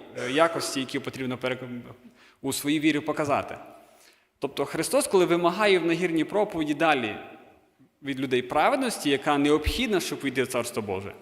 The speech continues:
Він каже, що "я вам її даю", але і залежить від вас прийняти, бути слухняними, коритися, любити. І бачимо, як потрібно бажати праведності, щоб її отримати.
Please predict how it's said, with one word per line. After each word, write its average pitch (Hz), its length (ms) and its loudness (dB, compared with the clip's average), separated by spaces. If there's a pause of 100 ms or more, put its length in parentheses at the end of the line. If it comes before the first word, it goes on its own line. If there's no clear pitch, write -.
(880)
Він 123 140 0
каже, 120 280 0
що 110 180 -6 (100)
"я 107 280 2
вам 151 200 2
її 131 140 0
даю", 160 400 0 (640)
але 120 260 2
і 110 80 0
залежить 123 480 0
від 131 180 -2
вас 165 460 0 (120)
прийняти, 139 640 0
бути 123 340 -6
слухняними, 131 640 -2
коритися, 123 840 -4
любити. 123 540 -2 (580)
І 170 60 -4
бачимо, 180 580 2 (1040)
як 143 360 4
потрібно 180 600 4
бажати 151 560 4
праведності, 180 640 4
щоб 131 200 -4
її 131 120 2
отримати. 104 500 -2